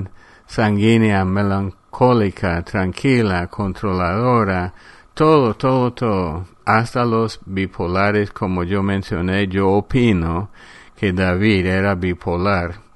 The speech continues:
Y un alto porcentaje de ellos eran disfuncionales, y de cada fondo,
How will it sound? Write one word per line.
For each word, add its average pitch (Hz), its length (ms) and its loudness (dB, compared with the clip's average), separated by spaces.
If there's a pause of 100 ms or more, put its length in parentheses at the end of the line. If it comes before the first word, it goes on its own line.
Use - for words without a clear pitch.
(680)
Y 110 220 0
un 120 320 0
alto 117 420 2
porcentaje 107 840 2
de 95 260 0
ellos 101 320 0
eran 101 360 0
disfuncionales, 92 1200 -2
y 139 200 0
de 143 240 0
cada 160 420 -2
fondo, 95 680 -4